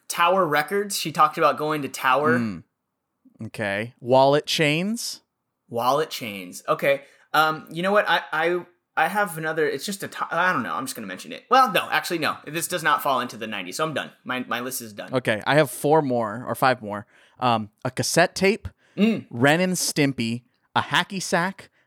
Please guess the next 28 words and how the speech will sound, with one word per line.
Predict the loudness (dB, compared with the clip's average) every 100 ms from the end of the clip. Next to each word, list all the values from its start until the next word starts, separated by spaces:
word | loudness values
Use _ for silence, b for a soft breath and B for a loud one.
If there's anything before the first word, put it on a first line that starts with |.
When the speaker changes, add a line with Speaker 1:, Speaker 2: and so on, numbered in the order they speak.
| 0
Speaker 2:
a | 4
remote | 6 6 6 4 2
control | -6 -4 2 2
fireplace, | 2 0 2 4 2 0 -2 -2 -4 -10 -12 _
and | -2 0 -2 -6 -12
The | 0 2
Real | 4 4 4 4
World. | -2 -6 -8 -12 -20 _
Speaker 1:
Ooh, | 0 2 0 2 2 0 -2 -4 -6 -6 -6 -4
okay. | 0 0 0 -4 -2 -4 -6 _ _
Yeah. | 0 2 2 -2 -12 _ _ _ _ _ _ _ _ 2
All | 4 4
Speaker 2:
Yeah, | 4
Speaker 1:
very | 4 4 2
Speaker 2:
it's | 0 0
a |
good |
Speaker 1:
nineties. | 0 2
Speaker 2:
list, | 4 4 0 -8 -10 _ _ _ _ _ _ 0
all | 4 6 6
soup | 2 -2 -2 -2
nineties, | -4 -4 -6 -10 -12 -8
Speaker 1:
I | -4
Speaker 2:
soups | -4
Speaker 1:
missed | -2 -4 -4
the |
Speaker 2:
nineties. | -6 -6 -8
Speaker 1:
nineties. | -8 -10 -10 -14